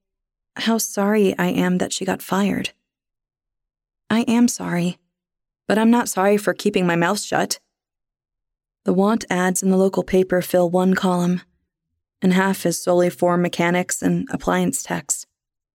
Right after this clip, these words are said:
This town only needs people who can keep putting Band-Aids on it. On the television, Ed McMahon is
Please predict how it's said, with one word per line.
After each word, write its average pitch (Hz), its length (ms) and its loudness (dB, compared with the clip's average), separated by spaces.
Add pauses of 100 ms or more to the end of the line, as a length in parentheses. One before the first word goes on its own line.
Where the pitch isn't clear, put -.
(720)
This 196 220 0
town 196 420 0
only 185 240 2
needs 180 300 0
people 180 360 -2
who 180 120 0
can 175 320 -2
keep - 260 -8
putting 180 260 2
Band-Aids 180 460 0
on 175 160 -2
it. 202 240 -4 (2000)
On 214 160 4
the 202 60 4
television, 185 680 0 (340)
Ed 208 140 0
McMahon 202 540 2
is 180 200 0